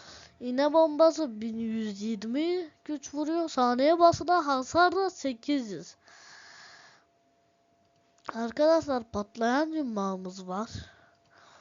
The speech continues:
Yaşam bitkisi var. Çok size güç veriyor yani. Aslında bu güç vermek için, hmm, sağlık,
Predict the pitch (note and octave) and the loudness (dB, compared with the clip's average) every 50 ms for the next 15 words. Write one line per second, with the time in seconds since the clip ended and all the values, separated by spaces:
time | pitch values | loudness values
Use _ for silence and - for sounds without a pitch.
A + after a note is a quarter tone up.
0 | _ - _ _ _ - - _ _ _ _ - G#3+ G#3+ - - D#4+ F4 F#4 G4 | _ -20 _ _ _ -20 -20 _ _ _ _ -8 -6 -4 0 2 2 2 2 0
1 | F4+ D#4 - - - - A#3+ - - - G#3 G#3 G3+ G3 G3+ G#3+ A#3+ - _ _ | -2 -2 -2 -6 -12 -12 -10 -10 -8 -8 -6 -4 -2 -2 -2 -4 -6 -8 _ _
2 | _ - - - - _ _ - - - _ _ _ _ - - - D4+ D4+ - | _ -20 -20 -20 -20 _ _ -20 -20 -20 _ _ _ _ -10 -4 -2 -2 -2 -4
3 | _ _ _ _ _ _ _ _ _ _ _ _ _ _ _ _ - - G3+ A#2+ | _ _ _ _ _ _ _ _ _ _ _ _ _ _ _ _ -20 -20 -18 -16
4 | - A3 A3 - - - C#4+ C#4+ E4+ F4+ D#4+ B3 A#3+ D#4 E4+ D#4+ - - D4 C#4 | -16 -14 -12 -12 -10 -8 -2 2 2 2 2 4 2 2 2 2 -2 -2 0 2
5 | C#4+ A#3 G3+ F#3 F3+ F3+ F3+ F3+ F#3 F#3 F#3 F3+ F3+ F#3 G3 A#3 C4+ C#4 - - | 2 2 2 0 -2 -4 -2 -2 -4 -4 -4 -4 -6 -6 -6 -6 -6 -8 -8 -10
6 | _ _ _ _ _ _ _ _ _ _ _ _ _ _ _ _ _ _ _ _ | _ _ _ _ _ _ _ _ _ _ _ _ _ _ _ _ _ _ _ _
7 | _ - - _ - - - - - - _ _ - C4+ C4+ - - - D4+ D4+ | _ -20 -20 _ -20 -20 -20 -20 -20 -20 _ _ 2 2 2 2 0 -4 -6 -4
8 | D4+ D#4 E4 E4 C4+ C4+ D4 D#4 D#4 D#3 D#3 B3 C4 D4+ D#4 D4 - - D4 D4 | 2 4 4 4 4 2 -2 -2 -2 -4 -6 -6 -4 -4 -4 -4 -2 2 4 4
9 | C#4+ C4 C4 D4 D4 - - - - _ - - C#4 D4 - F#3+ - _ _ - | 4 4 2 -2 -2 -2 -6 -12 -14 _ -12 -10 -10 -10 -10 -12 -14 _ _ -20
10 | - - - - - - _ _ _ _ _ _ _ _ _ _ _ _ _ _ | -20 -20 -20 -20 -20 -20 _ _ _ _ _ _ _ _ _ _ _ _ _ _
11 | _ B3 A3+ A3+ A3 A3 G#3+ G#3 G#3 G#3 - - - - G#1 - - - - - | _ -16 -14 -12 -10 -8 -8 -8 -8 -8 -10 -14 -14 -16 -14 -14 -12 -10 -4 2
12 | - C4+ D4 D4 D4 C#4+ C#4 B3 A3 A3 A3 G#3+ G#3+ G#3+ G#3+ G#3+ _ - - | 6 8 10 10 10 8 6 4 0 -2 -2 -2 -4 -4 -6 -8 _ -16 -18